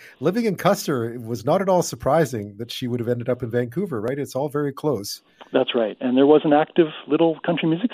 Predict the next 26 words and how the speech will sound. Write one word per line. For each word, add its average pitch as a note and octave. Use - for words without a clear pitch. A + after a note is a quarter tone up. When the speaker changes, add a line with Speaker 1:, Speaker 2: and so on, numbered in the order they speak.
Speaker 2:
scene B2+
in A2+
Vancouver C3+
and C#3+
on D3+
the, D3
uh, C#3+
Washington C#3+
State F#3+
side G#2+
as G2+
well. C#3
And B2+
they B2
used C#3+
to, C3+
the D3
musicians D3+
would A#2+
easily C#3+
cross G#2+
the G#2
border, A2
not G#2
like G#2+
today, G#2+